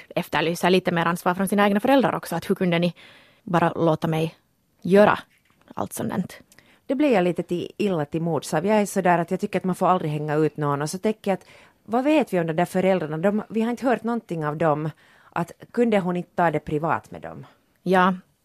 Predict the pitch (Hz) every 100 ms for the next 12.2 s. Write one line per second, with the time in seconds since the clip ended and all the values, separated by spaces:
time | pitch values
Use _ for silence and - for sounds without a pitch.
0 | _ - 190 240 226 190 165 170 170 -
1 | - 160 127 196 - - - - - -
2 | - - 196 196 214 233 214 170 175 165
3 | 170 - - - - - _ - 160 160
4 | - - 170 175 160 156 143 - _ _
5 | - - 156 - - - _ _ _ -
6 | 156 69 - - - - _ _ _ -
7 | - _ 185 202 220 185 160 - - -
8 | - 190 185 - 190 226 214 202 180 -
9 | - 190 202 190 - 214 185 185 180 185
10 | 185 - 160 160 165 147 147 160 147 170
11 | 151 156 156 180 - 160 151 156 160 139
12 | 139